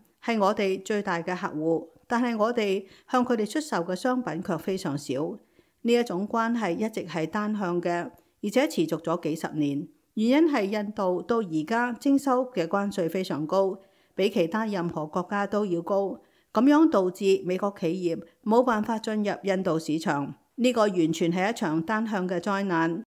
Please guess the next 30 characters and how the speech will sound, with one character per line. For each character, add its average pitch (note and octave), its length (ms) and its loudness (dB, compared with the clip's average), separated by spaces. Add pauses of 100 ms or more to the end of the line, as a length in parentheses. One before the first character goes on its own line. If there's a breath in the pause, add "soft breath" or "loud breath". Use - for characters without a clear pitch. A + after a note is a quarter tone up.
此 A3 220 -2
外， F#3+ 220 2 (100)
印 A#3+ 160 2
度 G#3+ 180 2
嘅 A3 240 0
大 G#3+ 160 -2
部 F#3+ 160 -4
分 F#3 200 0
石 G3 160 -4
油 D3+ 180 0
同 D#3+ 240 0
軍 C4 180 2
事 F#3 160 0
產 D#3+ 240 -6
品 F3 320 -4 (220 soft breath)
都 C4 160 2
係 G3 160 0
買 D#3 220 -2
俄 D3+ 240 -2
羅 D3 180 -2
斯 A3+ 140 -6
㗎， F#3 340 0 (320 soft breath)
從 A3+ 240 0
美 A3+ 140 0
國 C4 120 -2
購 B3+ 220 0
買 F3+ 240 0
嘅 F#3 180 -2
好 E3+ 220 -2
少。 - 160 -8